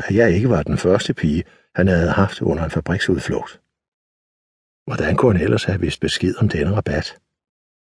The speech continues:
Jeg må indrømme, at jeg ikke havde forestillet mig, at det ville være overstået så hurtigt.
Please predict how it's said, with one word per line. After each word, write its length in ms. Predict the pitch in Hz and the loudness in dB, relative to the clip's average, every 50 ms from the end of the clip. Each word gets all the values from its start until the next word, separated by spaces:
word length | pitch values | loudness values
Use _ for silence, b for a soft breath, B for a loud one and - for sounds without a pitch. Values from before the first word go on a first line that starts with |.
| _ _ _ _ _ _ _ _ _ _ _ _ _ _ _ _ _ | _ _ _ _ _ _ _ _ _ _ _ _ _ _ _ _ _
Jeg 160 | - 120 110 101 | 2 4 4 6
må 120 | 104 101 | 4 2
indrømme, 560 | - 127 107 107 131 147 151 135 101 98 101 - _ _ _ _ _ _ _ _ _ - | 2 4 4 6 8 8 8 6 4 2 -2 -6 _ _ _ _ _ _ _ _ _ -2
at 120 | 120 104 | 0 2
jeg 100 | 92 92 | 4 2
ikke 120 | 117 120 | 2 2
havde 160 | 151 180 156 120 | 4 2 2 2
forestillet 540 | - - - 87 113 - - - 139 95 | 2 0 0 0 0 2 0 0 2 2
mig, 140 | 87 85 82 | 2 2 0
at 60 | 82 | 2
det 100 | 98 95 | 0 2
ville 180 | 87 87 85 76 | 2 2 2 2
være 160 | 80 80 80 | 0 -2 -2
overstået 540 | - - 80 90 104 - - 95 - - - | -2 -2 0 0 -2 0 0 0 0 0 -2
så 240 | - - 117 127 147 - | -2 2 2 2 4 4
hurtigt. 460 | 101 87 67 64 - - - - - | 2 0 0 -2 -4 -6 -8 -8 -14